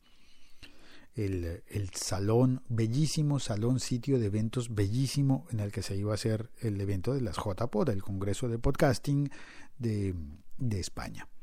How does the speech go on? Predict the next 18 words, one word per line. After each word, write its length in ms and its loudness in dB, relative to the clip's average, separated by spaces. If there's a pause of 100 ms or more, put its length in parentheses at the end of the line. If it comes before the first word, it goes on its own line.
(1040)
Así 280 4
que 240 6
ya 300 6
necesitaba 800 2 (120)
el 360 -4
internet 600 4 (340)
móvil 560 6 (100)
en 280 4
mi 140 4
teléfono. 560 -2 (880)
Me 320 6
fui 260 6
caminando, 840 6 (100)
Miguel 540 8
me 180 2
dio 220 2
las 240 -2
indicaciones 800 0